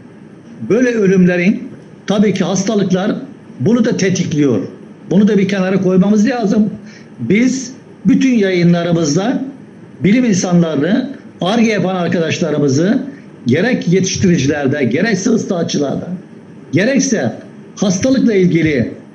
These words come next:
bilim insanlarını sık sık, e, eğitimler yaptırarak, dillendirerek, medyada dillendirerek bu konuda vatandaşlarımıza destek olmaya çalışıyoruz. Bu noktadan hareketle şu ana kadar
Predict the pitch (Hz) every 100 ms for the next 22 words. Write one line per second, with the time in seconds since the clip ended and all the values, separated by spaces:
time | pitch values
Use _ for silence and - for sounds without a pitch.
0 | - - 175 226 240 185 185 170 165 160
1 | 180 262 - - - - - 285 - 190
2 | - - - - - 175 160 151 202 202
3 | 202 185 202 196 175 170 180 196 190 165
4 | 175 180 - - - - 214 240 226 214
5 | 202 170 156 165 160 - - - 165 190
6 | 196 185 170 170 160 170 156 165 147 175
7 | - - - - - 185 226 220 180 180
8 | 180 202 208 185 170 180 165 170 170 233
9 | 233 - - - - 190 196 320 311 196
10 | 151 117 117 98 - 95 - - - -
11 | - - - - - - 170 269 233 -
12 | 208 185 180 147 139 - 107 196 - -
13 | - - - 262 262 233 196 185 170